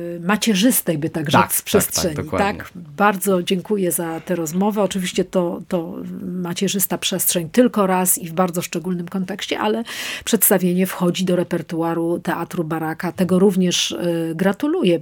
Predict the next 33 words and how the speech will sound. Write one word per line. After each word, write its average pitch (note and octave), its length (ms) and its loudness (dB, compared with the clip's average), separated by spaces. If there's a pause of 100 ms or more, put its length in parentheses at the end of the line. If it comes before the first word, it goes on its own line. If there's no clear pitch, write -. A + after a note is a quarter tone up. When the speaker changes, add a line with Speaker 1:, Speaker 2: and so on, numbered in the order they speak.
Speaker 1:
m, F#3 500 -6
przy G3 180 -2
okazji, F#3+ 280 0 (120)
Speaker 2:
Dziękuję F#3+ 80 0
Speaker 1:
no G3 100 4
bo - 0 -
to F#3+ 80 2
Speaker 2:
ślicznie. G3 120 2
Speaker 1:
jest F#3+ 120 -2
też F#3+ 140 0
taki F#3 240 -2
moment E3+ 380 -2 (580)
w E3 80 -8
życiu, E3 560 -2 (1000)
e, F3+ 40 -8
reżysera, E3 800 -2
w F3 120 -14
życiu D#3+ 440 -8
artysty, E3+ 920 -2 (540)
młodego E3 520 2
artysty, F3+ 680 -2 (520)
kiedy, E3+ 800 -4 (580)
no, D#4+ 60 0
powiedzmy A3 420 -2
to F#3 80 -6
tak, D#3 180 -10
wszystkie - 360 0
drogi E3 300 -4
stoją D#3+ 420 -8
otworem. - 460 -10
Niech F#3+ 180 -8
tak E3+ 140 -12
będzie. - 440 -12